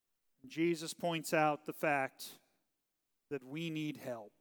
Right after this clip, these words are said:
pretty badly, every single one of us. You see, the scribes and the Pharisees in our text for today represent religious people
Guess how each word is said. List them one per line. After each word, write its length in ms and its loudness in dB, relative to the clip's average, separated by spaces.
pretty 220 -2
badly, 640 -4
every 280 4
single 400 -2
one 260 -4
of 120 -8
us. 480 -12
You 80 2
see, 160 8
the 100 6
scribes 540 6
and 100 2
the 80 2
Pharisees 640 6
in 80 0
our 100 2
text 360 2
for 120 2
today 420 8
represent 580 6
religious 540 6
people 520 6